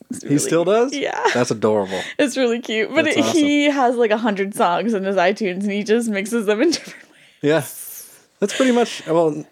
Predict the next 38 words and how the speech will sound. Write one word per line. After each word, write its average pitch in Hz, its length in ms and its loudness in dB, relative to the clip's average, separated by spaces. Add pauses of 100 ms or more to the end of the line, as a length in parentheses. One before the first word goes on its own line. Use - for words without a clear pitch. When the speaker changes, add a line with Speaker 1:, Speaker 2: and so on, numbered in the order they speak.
(100)
Speaker 2:
my, 143 220 0
I 139 140 2
think 151 160 -2
my 127 120 2
dad 110 180 4
has 104 220 -4
more 101 320 -2
than 120 160 2
that, 143 240 0
but 113 180 0
yeah, 123 200 2
it's - 20 0
the 117 60 0
Speaker 1:
Yeah. 147 200 2
Speaker 2:
same 151 240 4
idea. 107 360 2
He 101 120 -4
has, 104 240 -2
like, 104 280 -6 (680)
his 104 240 -6
set 107 320 0
stuff, 127 400 0
but 107 140 -2
then 117 200 2
once 127 200 2
in 143 80 2
a 127 60 4
Speaker 1:
Yeah. 120 40 4
Speaker 2:
while, 123 460 2
I'll 107 120 0
show 113 300 0
him 123 140 0
something 170 420 0
that's, 120 200 -2
like, 101 160 0
modern, 107 420 0
'cause, 131 160 -2
like, 135 140 0